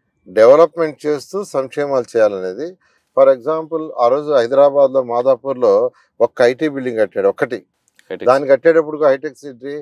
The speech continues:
Speaker 1: రచ్చ చేశారు. కానీ ఈరోజు దానివల్ల లక్షల మంది ఈ దేశంలో ఉద్యోగాలు చేస్తున్నారు, ఇతర రాష్ట్రాల్లో చేస్తున్నారు. వాళ్ళ ఇన్కమ్, ప్రజల యొక్క ఇన్కమ్ పెరిగింది.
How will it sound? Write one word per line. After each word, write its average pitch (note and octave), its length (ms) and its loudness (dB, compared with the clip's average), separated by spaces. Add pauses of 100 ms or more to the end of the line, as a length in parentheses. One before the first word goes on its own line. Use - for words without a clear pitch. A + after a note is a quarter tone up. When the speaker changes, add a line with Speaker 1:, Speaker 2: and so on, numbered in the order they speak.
(300)
Speaker 1:
రచ్చ A2+ 180 -6
చేశారు. A2+ 460 -4 (440)
కానీ D#3 200 0
ఈరోజు D3 680 -2 (300)
దానివల్ల C#3+ 520 2
లక్షల C3 680 0
మంది E3 340 -4
ఈ B2+ 240 -14
దేశంలో C#3 500 -8
ఉద్యోగాలు C3 420 -6
చేస్తున్నారు, B2 560 -6 (380)
ఇతర D#3 300 0
రాష్ట్రాల్లో B2+ 520 0
చేస్తున్నారు. A#2+ 680 -4 (400)
వాళ్ళ B2 200 4
ఇన్కమ్, D3 400 -4
ప్రజల B2+ 260 -2
యొక్క F3 200 2
ఇన్కమ్ D3 300 -12
పెరిగింది. D#3+ 440 -6